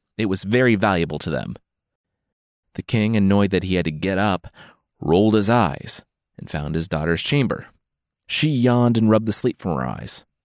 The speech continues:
when three men and her dad arrived at her door. The king, swaying in the doorway, blinked and said that these guys, something about a purse. "Did you take a purse?"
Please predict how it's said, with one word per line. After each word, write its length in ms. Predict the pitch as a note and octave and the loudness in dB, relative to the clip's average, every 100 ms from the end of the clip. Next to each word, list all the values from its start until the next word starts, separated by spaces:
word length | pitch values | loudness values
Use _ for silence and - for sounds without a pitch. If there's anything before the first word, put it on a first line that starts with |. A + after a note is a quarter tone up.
| _ | _
when 160 | F#2+ F#2 | -6 -4
three 260 | - F3+ | 2 4
men 220 | E3+ A#2+ A#2 | 4 4 2
and 120 | F#2+ | 2
her 140 | G#2+ | 0
dad 440 | F#2+ C3+ C3 F#2+ G#2+ | 2 0 0 2 2
arrived 380 | G2 F2 F2 | 4 4 0
at 80 | F2+ | -2
her 120 | F#2+ | -2
door. 400 | F#2 D#3+ A2 - - _ _ _ _ _ _ _ | 2 2 2 -2 -16 _ _ _ _ _ _ _
The 80 | - | -6
king, 460 | - E2 C2+ G2 B2+ _ _ _ _ - | -2 -4 -4 -8 -12 _ _ _ _ -8
swaying 680 | - - F2 E2+ F2 E2+ | -6 -2 0 2 2 0
in 120 | E2 D#2+ | 0 0
the 80 | |
doorway, 640 | D2+ F#2 G#2 D#2 C2+ B1+ F2+ A2+ | 2 2 4 2 0 -4 -4 0
blinked 480 | B2+ D#2+ - - _ _ _ _ _ _ _ _ _ - | 0 -2 -10 -20 _ _ _ _ _ _ _ _ _ -10
and 100 | - | -6
said 140 | F#2 | -4
that 140 | E2+ - | -6 -4
these 200 | F2 - | -4 -2
guys, 960 | A2+ A#2+ A#2 A#2 A#2 A2+ G#2 - - - _ _ | 2 4 4 4 4 2 -2 -6 -10 -14 _ _
something 360 | - - A2 F2+ | -6 -4 -2 -2
about 200 | D#2+ D2+ | -2 -4
a 80 | - | -4
purse. 420 | - C#3 B2 - - - | 0 2 2 0 -8 -10
"Did 180 | - G#3+ | -4 2
you 100 | C#4 | 2
take 220 | - A#3+ | 4 0
a 80 | F3 | 0
purse?" 580 | - D3 D3 - - | 2 4 4 0 -6